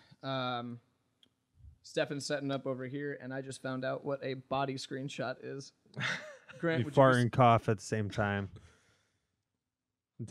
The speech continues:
Speaker 2: takes
Speaker 3: it
Speaker 2: a
Speaker 3: save you
Speaker 2: screenshot of your
Speaker 3: forever?
Speaker 2: body.
Speaker 3: Is it, like, your age? Is that what that saves?
Speaker 2: I don't know. I don't know yet.
Speaker 1: just
Speaker 3: Wherever
Speaker 1: saves
Speaker 3: you're
Speaker 1: a
Speaker 3: at.
Speaker 1: really embarrassing moment in your
Speaker 2: Yeah,
Speaker 1: life
Speaker 2: there's
Speaker 1: that you probably won't forget.
Speaker 3: Probably not.
Speaker 2: <laughs>
Speaker 1: It's that, it's that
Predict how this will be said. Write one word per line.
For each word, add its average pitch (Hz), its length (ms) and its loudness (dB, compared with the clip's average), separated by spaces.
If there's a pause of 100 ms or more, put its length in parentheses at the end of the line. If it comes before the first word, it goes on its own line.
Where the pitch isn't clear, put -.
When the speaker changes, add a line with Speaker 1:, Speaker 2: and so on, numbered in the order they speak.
(120)
Speaker 2:
takes - 20 -6
Speaker 3:
it - 20 -6
Speaker 2:
a 101 100 -8
Speaker 3:
save 107 240 0
you 110 40 -2
Speaker 2:
screenshot 104 160 4
of 104 180 6
your 101 100 6
Speaker 3:
forever? - 20 -4
Speaker 2:
body. 98 360 2 (360)
Speaker 3:
Is 117 120 -12
it, 107 60 -10
like, 101 200 -6
your 107 160 -4
age? 104 480 -4
Is 101 100 -12
that 98 120 -8
what 104 100 -8
that 104 100 -6
saves? 117 420 -10 (800)
Speaker 2:
I 160 60 -4
don't 262 300 -2
know. 196 120 -6 (320)
I - 40 -10
don't 180 220 -4
know 180 160 -2
yet. - 320 -2
Speaker 1:
just - 60 -8
Speaker 3:
Wherever 95 140 0
Speaker 1:
saves 92 240 2
Speaker 3:
you're 95 80 2
Speaker 1:
a 101 40 0
Speaker 3:
at. 120 100 -8
Speaker 1:
really 127 320 0
embarrassing 107 580 -6
moment 98 340 -10 (140)
in 104 160 -8
your 92 180 -6
Speaker 2:
Yeah, - 60 -4
Speaker 1:
life - 240 -4
Speaker 2:
there's 113 200 2
Speaker 1:
that 139 100 -6
you 143 80 -2
probably 175 260 4
won't 139 200 0
forget. 120 400 -6 (540)
Speaker 3:
Probably 90 220 -16
not. - 560 -16 (160)
Speaker 2:
<laughs> - 20 2 (120)
Speaker 1:
It's 143 60 -2
that, 139 200 -10
it's 139 160 -16
that 135 180 -14